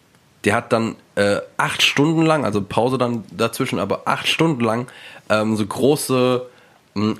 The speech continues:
Schrauben gehärtet. Da musstest du hingehen, hattest du riesige Schrauben, ähm, hast die dann links rausgeholt, in diese Maschine reingemacht, irgendwie dann so ein, äh, äh, so ein Hebel, äh, betätigt und dann ging das runter, hat das, hat die Schraube gehärtet und dann hast du das Ding rausgenommen, rechts in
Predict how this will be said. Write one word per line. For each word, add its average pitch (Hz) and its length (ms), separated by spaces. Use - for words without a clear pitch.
Schrauben 139 480
gehärtet. 92 580
Da 101 80
musstest 131 340
du 110 60
hingehen, 156 420
hattest 131 260
du 123 40
riesige 135 560
Schrauben, 151 540
ähm, 113 340
hast 131 220
die 151 60
dann 131 180
links 139 400
rausgeholt, 190 680
in 147 120
diese 139 160
Maschine 135 460
reingemacht, 120 540
irgendwie 120 200
dann 120 160
so 120 80
ein, 120 160
äh, 107 280
äh, 113 260
so 113 100
ein 113 60
Hebel, 160 420
äh, 123 140
betätigt 151 540
und 123 80
dann 117 140
ging 127 140
das 120 200
runter, 165 220
hat 123 100
das, 117 240
hat 120 160
die 113 60
Schraube 143 340
gehärtet 139 460
und 117 80
dann 113 120
hast 120 200
du 131 40
das 117 120
Ding 127 120
rausgenommen, 120 500
rechts - 340
in 113 260